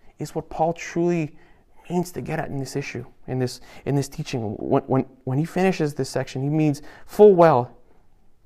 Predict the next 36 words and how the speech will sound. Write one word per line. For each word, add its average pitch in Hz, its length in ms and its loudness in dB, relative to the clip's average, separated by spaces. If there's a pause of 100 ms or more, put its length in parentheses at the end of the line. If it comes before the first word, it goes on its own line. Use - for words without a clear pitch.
"Christ 165 260 4
did 165 80 2
not 170 200 6
mean, 147 520 8 (200)
or 135 100 8
did 143 160 6
not 165 140 4
send 160 280 4
to, 139 120 -4 (140)
uh, 127 200 0
send 131 180 -2
me 135 60 0
to 127 80 0
baptize, 123 380 2
but 120 140 -6
to 127 100 -8
preach - 560 -4
the - 80 -4
gospel, 110 540 -8 (1200)
and 143 120 6
not 147 160 10
with 170 120 8
words 151 220 8
of - 60 0
eloquent 127 400 4
wisdom, 113 340 -6 (1900)
lest 131 220 4
the - 80 -4
cross 127 280 2
of - 60 -16
Christ 120 220 0
be 117 100 0
emptied 135 220 -2
of 107 80 2
its 107 100 -10
power." 113 320 -8